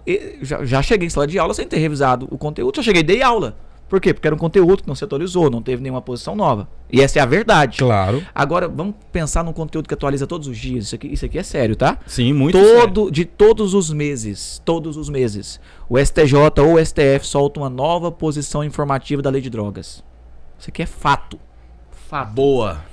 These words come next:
Speaker 1: Não tem como eu ir dar aula de lei de drogas hoje e não ter olhado quais são as novas posições do S T F e do S T J. Eu preciso me atualizar quanto a esse conteúdo jurisprudencial.
Speaker 2: Boa.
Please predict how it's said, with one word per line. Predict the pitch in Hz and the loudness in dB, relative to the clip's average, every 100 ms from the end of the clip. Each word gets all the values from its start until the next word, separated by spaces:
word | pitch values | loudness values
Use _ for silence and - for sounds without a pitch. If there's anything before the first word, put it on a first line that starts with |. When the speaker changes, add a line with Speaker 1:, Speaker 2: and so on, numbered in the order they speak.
| - - - - 147 | -20 -20 -20 -12 -2
Speaker 1:
Não | 151 208 | 0 0
tem | 240 247 | -4 -6
como | - 123 113 - | -2 0 0 0
eu | 143 | 0
ir | 135 | 2
dar | 123 | 2
aula | 135 | 0
de | 131 | -2
lei | 135 | -4
de | 143 | -2
drogas | 123 127 160 | -4 -4 -2
hoje | 139 160 170 | 2 2 2
e | |
não | 160 | 0
ter | 165 | 2
olhado | 190 185 135 139 | 2 4 4 4
quais | 165 139 | 2 2
são | - 135 | 4 2
as | 123 | 2
novas | 120 151 196 190 | 4 4 4 2
posições | - 175 - 127 | 2 0 0 -4
do | 135 | 0
S | 135 131 | 0 0
T | 127 | -2
F | 117 | -2
e | |
do | 123 | -2
S | - | -2
T | 147 | 0
J. | 120 101 107 | 2 2 0
Eu | |
preciso | - 117 - 143 147 143 | 0 -2 0 -2 0 -2
me | 131 | 0
atualizar | 131 143 131 110 139 | 0 0 -2 -2 -2
quanto | - 143 135 | 0 -2 2
a | 127 | 0
esse | 135 - | 0 -2
conteúdo | 143 135 139 175 | -2 2 2 2
jurisprudencial. | 160 185 165 170 170 - 101 95 - - - - | 2 0 -2 -6 -10 -10 -10 -10 -16 -20 -20 -14
Speaker 2:
Boa. | 95 104 98 90 | -8 -6 -6 -8